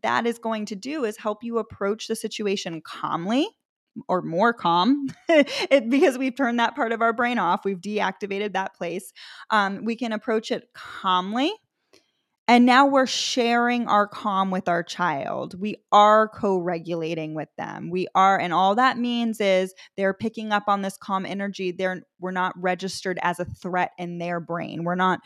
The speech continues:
stomping towards them. We're slowing down. We're getting low. Um, and oftentimes, if, if it is a situation like getting in the car,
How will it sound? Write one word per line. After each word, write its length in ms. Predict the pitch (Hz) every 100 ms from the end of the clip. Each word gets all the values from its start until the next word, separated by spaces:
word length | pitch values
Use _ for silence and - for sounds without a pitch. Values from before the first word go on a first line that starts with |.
| - -
stomping 640 | - - 208 190 185 196
towards 400 | 185 190 180 170
them. 200 | 165 151
We're 140 | 156 160
slowing 720 | - - 180 180 185 190 185
down. 380 | 175 165 156 156
We're 100 | 160
getting 460 | 156 180 190 185
low. 500 | 175 175 160 143 147 - - - - - -
Um, 460 | 185 175 170 165 -
and 160 | - 190
oftentimes, 800 | - 196 233 - 220 208 190 190
if, 180 | 185 180 -
if 300 | - 185 190
it 100 | 190
is 160 | 214
a 60 | 220
situation 640 | 202 190 185 180 190 196
like 180 | 180 175
getting 220 | 185 185
in 100 | 180
the 80 | 180
car, 540 | - 226 226 196 180